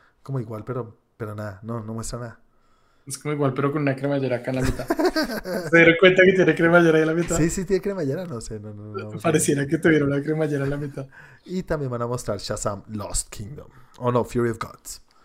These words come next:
Speaker 1: Señores,
Speaker 2: Pero
Speaker 1: tenemos
Speaker 2: Fury
Speaker 1: varias
Speaker 2: of Gods, Shazam Fury of Gods, Fury of Gods, ¿no es la de Black Adam?
Speaker 1: No, Shazam. No,
Speaker 2: ¿Y cómo se
Speaker 1: Shazam.
Speaker 2: llama la de Black Adam?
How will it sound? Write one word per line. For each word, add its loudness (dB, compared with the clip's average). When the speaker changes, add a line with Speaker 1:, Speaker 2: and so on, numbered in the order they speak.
Speaker 1:
Señores, -4
Speaker 2:
Pero 2
Speaker 1:
tenemos 6
Speaker 2:
Fury 10
Speaker 1:
varias 8
Speaker 2:
of -4
Gods, 2
Shazam -4
Fury -6
of -10
Gods, -6
Fury 0
of -2
Gods, 0
¿no -2
es -4
la -2
de -2
Black -6
Adam? -4
Speaker 1:
No, -10
Shazam. -12
No, -8
Speaker 2:
¿Y -6
cómo 0
se 0
Speaker 1:
Shazam. 2
Speaker 2:
llama 0
la 2
de 6
Black 2
Adam? -2